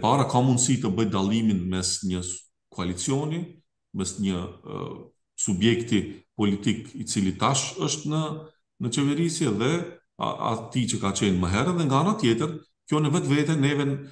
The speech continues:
si subjekte politike na fut në një konkurrencë me njëra tjetrën, që të dëshmohemi cili jemi më të mirë, kush i, i shërben më shumë qytetarëve të tyre, kështu me radhë, kështu me radhë. Mendoj se njëqind ditëshi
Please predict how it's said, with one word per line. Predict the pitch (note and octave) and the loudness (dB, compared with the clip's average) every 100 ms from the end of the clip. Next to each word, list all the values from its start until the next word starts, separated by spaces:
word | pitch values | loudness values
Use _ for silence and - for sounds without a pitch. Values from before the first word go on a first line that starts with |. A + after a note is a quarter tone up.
| - | -10
si | - D3 C#3 | -4 -2 0
subjekte | C#3+ C#3+ C#3 C3 | 2 2 0 -2
politike | B2+ A#2 A#2 D3 C#3+ | -2 -2 -2 -2 -2
na | A2+ | -2
fut | - D#3 D3+ D3+ | -4 -4 -4 -2
në | B2+ B2+ | -2 -2
një | - | -2
konkurrencë | B2 A2+ A2 B2+ D3 C3+ | -2 -2 0 2 2 0
me | A#2+ | 0
njëra | A#2 G#2+ C3 | 0 0 0
tjetrën, | C#3 D3 D3+ - - - - | 0 -2 -6 -10 -16 -20 -12
që | - B2+ | -2 0
të | G2+ | 0
dëshmohemi | A2 A#2+ A#2+ C3+ C3+ C3+ C3+ C3+ - - - | 0 2 2 4 6 6 4 2 -10 -14 -2
cili | A#2 A#2 | 2 4
jemi | B2 A#2+ | 4 4
më | A#2 | 2
të | A2+ G#2+ | 2 2
mirë, | G#2+ G2+ - | 2 0 -4
kush | A2 - | -6 -4
i, | - - | -6 -4
i | G2+ | -2
shërben | - G2 G#2 G#2 | 0 0 0 2
më | G#2 | 2
shumë | G#2 G#2 - | 0 -4 -2
qytetarëve | G2 G#2+ G#2 G#2 G2+ | -4 -2 -2 -2 -6
të | F#2+ | -4
tyre, | G#2 G2 F#2+ | -2 0 -2
kështu | - F#2+ | -2 0
me | F2+ | 0
radhë, | F2+ F2+ F2 | 0 -2 -6
kështu | F2+ E2 | -6 -6
me | |
radhë. | - - _ - - _ B2 | -8 -14 _ -20 -20 _ 2
Mendoj | D#3 F#3 F3+ | 8 8 8
se | E3+ C#3+ | 6 4
njëqind | C#3 - C3+ A#2 | 4 2 0 0
ditëshi | D#3 - D#3+ | -2 -2 -2